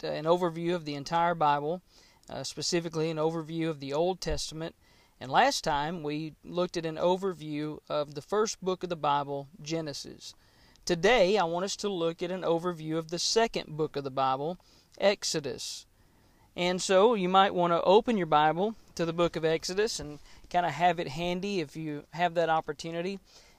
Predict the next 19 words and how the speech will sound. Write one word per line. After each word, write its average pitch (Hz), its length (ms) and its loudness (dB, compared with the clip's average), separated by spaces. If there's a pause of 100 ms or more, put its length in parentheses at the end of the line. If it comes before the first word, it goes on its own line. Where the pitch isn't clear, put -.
(120)
Uh, 135 40 -8
I 147 380 -2
want 247 140 0
to 196 60 2
read 185 680 0
the 165 120 -6
very 180 300 0
first 202 440 -2
verse, 160 720 2 (560)
uh, 160 140 -6
that 165 220 -2
says 196 320 2
this 185 360 2
in 165 120 -4
Exodus 208 460 0
one 165 280 -2
and 170 120 -8
verse 175 260 -2
one, 147 400 -8